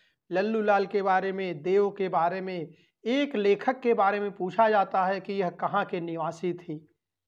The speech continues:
हमें लेखकों के वास स्थान को भी जानना है, जो प्रसिद्ध आधुनिक काल के लेखक हैं या रीत काल के प्रसिद्ध लेखक हैं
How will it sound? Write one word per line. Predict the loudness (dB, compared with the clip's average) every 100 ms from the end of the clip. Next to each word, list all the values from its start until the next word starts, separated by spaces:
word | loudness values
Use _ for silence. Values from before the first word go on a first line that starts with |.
| _ _ _
हमें | -2 0 -2 -6 -20 _ _ -6
लेखकों | -2 -2 -2 -4 -2
के | 0
वास | -2 2 2 2 0
स्थान | -12 -6 -4 -4
को | -4 -4
भी | -4
जानना | -4 -4 -4 -4
है, | -4 -6 -8 -16 _ _ -12
जो | -10
प्रसिद्ध | -8 -8 -6 -6 -2
आधुनिक | 0 0 -2 -4
काल | 0 0
के | 0 -4
लेखक | -4 -4 -6 -4
हैं | -8 -8 -12 _ _ _ -6
या | -2
रीत | 0 -2 -2 -4 0
काल | 0 0
के | -6
प्रसिद्ध | -8 -10 -8 -6
लेखक | -4 -4 -6 -6 -6
हैं | -8 -10